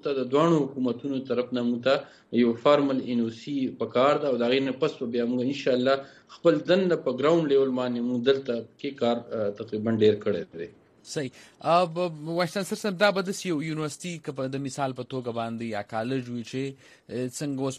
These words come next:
Speaker 2: په لند-، د امریکې یونیورسيټي دا یو برانچ دا کولاو کي په پاکستان کې، یا د لندن یونیورسيټي دا هغه په پاکستان کې برانچ کولاو کي، یا په هندوستان کې کولاو کي، یا په افغانستان کې،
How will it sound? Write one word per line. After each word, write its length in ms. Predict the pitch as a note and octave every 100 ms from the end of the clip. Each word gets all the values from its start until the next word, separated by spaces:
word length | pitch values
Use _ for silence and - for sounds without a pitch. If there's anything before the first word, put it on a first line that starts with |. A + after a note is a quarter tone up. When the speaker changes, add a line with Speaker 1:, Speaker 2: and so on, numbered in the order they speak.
| -
Speaker 2:
په 240 | B2+ A#2 B2
لند-، 260 | B2 B2 B2+ A2+ A#2+
د 40 | A#2+
امریکې 300 | B2 A#2 C#3 C3
یونیورسيټي 460 | A#2+ G#2+ G#2+ - B2+ A2+
دا 100 | A2
یو 180 | G#2 G#2 G#2+
برانچ 360 | B2+ C3+ B2 -
دا 120 | A#2
کولاو 340 | A2+ A#2 A2 G#2 -
کي 100 | G#2
په 60 | G2+ F#2+
پاکستان 580 | F#2 G2 - G#2 G2+ G2
کې، 80 | G#2 G2
یا 80 | F#2
د 120 | F#2+ F#2+ F#2+
لندن 360 | G2 A2 A2 - G#2
یونیورسيټي 460 | G2 F#2+ - - G2
دا 40 | F#2+
هغه 120 | G2 G2+
په 120 | G2+
پاکستان 300 | G2+ - G#2+ G2
کې 100 | G#2 G#2
برانچ 180 | G#2+ G2+
کولاو 160 | A2+ G#2+
کي، 120 | A#2
یا 100 | B2+
په 100 | B2
هندوستان 420 | A2+ G#2+ - C3 A#2+
کې 160 | A2 A#2+
کولاو 200 | G#2+ G#2+
کي، 100 | B2 B2 - - _
یا 100 | C#3
په 100 | C#3 C3
افغانستان 540 | A#2+ A#2+ A#2 C3+ C3
کې، 100 | B2